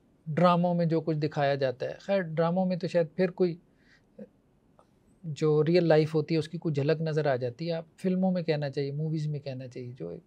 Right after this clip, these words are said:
लाइफ है ही नहीं, हकीकत के साथ उसका कोई ताल्लुक़ नहीं। तो अब उसमें चले जाते हैं। ये बहुत नुकसानदेह है इस एतबार से कि जब शादी होगी तो फिर पता चलेगा कि भाई रियल लाइफ तो बिल्कुल डिफरेंट है,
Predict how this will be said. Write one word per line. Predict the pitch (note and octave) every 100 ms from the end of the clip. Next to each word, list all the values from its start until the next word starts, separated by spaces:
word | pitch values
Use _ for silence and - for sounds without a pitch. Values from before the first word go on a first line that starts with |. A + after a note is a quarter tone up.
| _ _ _ _ _ _ -
लाइफ | G#3+ B3+ G3+
है | G3
ही | A#3
नहीं, | A#3+
हकीकत | F#3 F#3+ G#3 G3
के | F#3
साथ | F3+ E3
उसका | - E3+
कोई | D#3+
ताल्लुक़ | D3+ C3 B2+ B2+ B2
नहीं। | A#2 _ _ _ _ - _ _ _ _ -
तो | - -
अब | A3 F#3+ - _ _ A3+
उसमें | G3+ G3+
चले | G3 D#3+ D3
जाते | B2 -
हैं। | A2 - _ _ _ _ _ _ _ _ _ -
ये | G3+ G#3+
बहुत | F3+ A3 F#3
नुकसानदेह | E3 - C#3 A#2 G2+
है | F#2+
इस | G3+ G3+
एतबार | F#3+ E3+ E3
से | D#3+ F3+
कि | D#3+
जब | E3
शादी | - D3 D3+
होगी | G3 F3+ F3+
तो | E3+
फिर | F#3
पता | E3+ E3+
चलेगा | E3 D#3+ D#3 E3
कि | E3
भाई | D3 E3
रियल | F3+ E3+
लाइफ | E3 D3+
तो | F3+
बिल्कुल | G3+ G3+ G3+
डिफरेंट | E3 - E3 D3+
है, | -